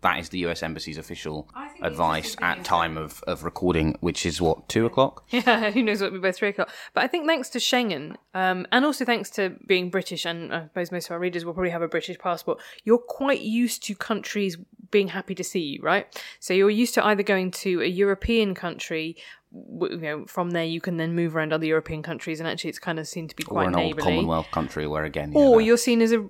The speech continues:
Speaker 2: rich tourist who will come and shower everybody with gold. And I don't have any experience of, of screening, and I know lots of people, if you've got a,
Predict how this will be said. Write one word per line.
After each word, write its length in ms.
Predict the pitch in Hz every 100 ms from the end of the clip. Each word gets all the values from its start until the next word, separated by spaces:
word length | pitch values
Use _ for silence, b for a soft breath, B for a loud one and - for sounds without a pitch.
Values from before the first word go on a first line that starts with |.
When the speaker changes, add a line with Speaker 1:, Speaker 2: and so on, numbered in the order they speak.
| -
Speaker 2:
rich 500 | 190 190 220 - -
tourist 540 | - 220 170 165 - -
who 140 | 185
will 140 | 175 165
come 260 | - 180
and 180 | 165 170
shower 460 | 165 185 170 160 156
everybody 420 | 175 170 156 160 156
with 240 | 165 -
gold. 380 | 233 208 170 - B B B
And 280 | 214 214 208 -
I 180 | 202 247
don't 260 | 240 196 190
have 80 |
any 360 | 190 185 175 - -
experience 440 | 190 - 185 170
of, 120 | 175 - -
of 160 | 185
screening, 580 | - - 233 233 175 151
and 120 | 170
I 60 | 170
know 160 | 175 170
lots 280 | 180 170
of 80 | 190
people, 320 | 180 170 160
if 60 | 160
you've 100 | 170
got 160 | 185
a, 120 | 160